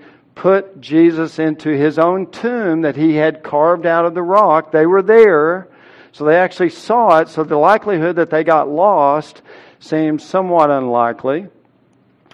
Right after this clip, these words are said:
Also, there would have been the Roman soldiers that were positioned there as of the Sabbath day on Saturday. So that would have been a telltale sign that they were at the right tomb.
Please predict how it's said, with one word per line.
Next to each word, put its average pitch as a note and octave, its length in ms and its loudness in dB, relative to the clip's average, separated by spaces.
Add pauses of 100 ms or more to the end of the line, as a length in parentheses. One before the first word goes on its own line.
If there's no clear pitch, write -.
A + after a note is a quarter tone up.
(160)
Also, E3 360 0
there D#3+ 180 0
would D#3 140 2
have D3+ 100 -4
been D#3 160 -2
the C#3+ 80 -4
Roman D3+ 380 -2
soldiers F3 640 -2
that B2+ 160 -4
were B2+ 80 -8
positioned C3+ 720 -6
there C#3 260 -4
as C3+ 360 -6
of A#2+ 280 -2 (440)
the B2 80 -10
Sabbath E3 640 0
day B2 320 0
on A#2+ 200 -6
Saturday. C#3 1000 -4 (540)
So C#3+ 140 -6
that E3+ 240 4
would F#3+ 120 0
have D#3+ 100 -4
been D#3+ 140 2
a C#3 60 -2
telltale D3 600 0
sign C#3 340 -4
that C#3+ 140 -6
they C#3 100 -4
were C3+ 120 -2
at C3 120 -4
the C3 80 -12
right C3 420 -4
tomb. A#2+ 580 -10